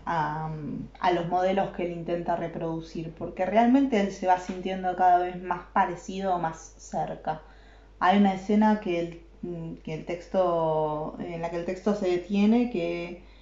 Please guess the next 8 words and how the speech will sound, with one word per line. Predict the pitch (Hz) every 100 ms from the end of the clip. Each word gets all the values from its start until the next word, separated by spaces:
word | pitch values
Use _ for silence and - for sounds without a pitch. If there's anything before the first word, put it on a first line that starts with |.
| - - - -
narra | 196 214 214 190 175
que | 170
hacia | 170 - 180
el | 170 165
final | 175 180 226 247 233
de | 208
la | 185 170
película, | 180 185 185 170 165 208